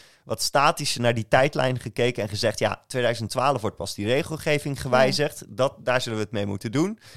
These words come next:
Speaker 1: Vanaf dat moment heeft er, eh, heeft het geme-, eh, heeft de gemeente gewoon netjes gehandeld, eh,
Speaker 2: Mhm.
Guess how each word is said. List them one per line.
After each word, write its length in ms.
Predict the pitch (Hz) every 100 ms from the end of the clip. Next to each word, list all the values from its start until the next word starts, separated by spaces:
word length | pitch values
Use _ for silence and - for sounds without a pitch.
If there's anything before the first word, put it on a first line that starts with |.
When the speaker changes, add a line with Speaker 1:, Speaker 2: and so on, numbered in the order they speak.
| -
Speaker 1:
Vanaf 240 | 110 110
dat 180 | - 139
moment 340 | 139 120 120 -
heeft 360 | - - 107 -
er, 180 | 107 62
eh, 320 | - 101 98
heeft 220 | 104 107
het 100 | -
geme-, 240 | - 110 -
eh, 220 | - 101
heeft 300 | 95 101 -
de 60 |
gemeente 340 | 104 107 107 -
gewoon 240 | 101 98
netjes 340 | 107 110 98 -
gehandeld, 480 | 101 123 139 131 -
eh, 60 |
Speaker 2:
Mhm. 100 | 101